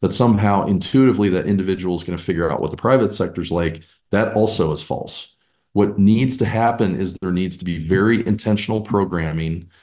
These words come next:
There needs to be a program that that person goes into and stays with, and there needs to be a community, and there needs to be support. That's exactly the way we structured our pre-veteran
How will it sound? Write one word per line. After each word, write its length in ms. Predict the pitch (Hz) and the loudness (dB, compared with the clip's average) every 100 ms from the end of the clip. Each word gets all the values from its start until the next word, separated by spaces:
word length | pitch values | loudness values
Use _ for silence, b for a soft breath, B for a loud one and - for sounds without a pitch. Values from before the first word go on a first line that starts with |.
| b b b | b b b
There 100 | 95 | 2
needs 280 | 95 98 98 | 4 2 0
to 60 | 92 | 0
be 140 | 92 | 0
a 160 | 85 85 | 0 -2
program 1200 | - 120 113 85 92 104 123 80 82 92 101 101 _ _ | 0 2 2 2 0 2 2 2 0 -2 -6 -10 _ _
that 160 | 90 85 | -6 -2
that 220 | 92 - | -2 -2
person 340 | 101 95 92 | -2 -2 -2
goes 260 | 85 82 80 | -2 -2 0
into 640 | 113 131 - 85 82 85 - b b b _ | 0 0 0 0 0 -4 -10 b b b _
and 240 | 92 82 | -2 -2
stays 540 | - - 113 120 131 90 | 0 0 4 4 4 2
with, 520 | 82 78 80 - - _ _ - | 0 -2 -4 -14 -20 _ _ -2
and 120 | 92 | 0
there 100 | 92 | 2
needs 240 | 101 104 | 2 0
to 40 | 107 | 2
be 120 | 101 | 2
a 80 | 98 | 2
community, 540 | - 110 117 120 120 | 0 2 2 0 -2
and 100 | 110 | -2
there 80 | 90 | -2
needs 240 | 92 92 | -2 -4
to 80 | - | -6
be 80 | 90 | -6
support. 560 | - 78 - 127 - - _ _ | -6 -10 0 0 0 -6 _ _
That's 160 | 104 104 | -4 -2
exactly 460 | 87 101 101 101 107 | 0 2 2 0 2
the 80 | |
way 120 | 98 92 | 2 2
we 120 | 82 | 0
structured 640 | - 107 104 - 90 85 | -2 -2 -2 -4 -4 -4
our 300 | 76 85 80 80 - | -2 -2 -2 -4 -6
pre-veteran 720 | 147 156 104 85 87 80 82 | -2 2 0 0 -2 -2 -4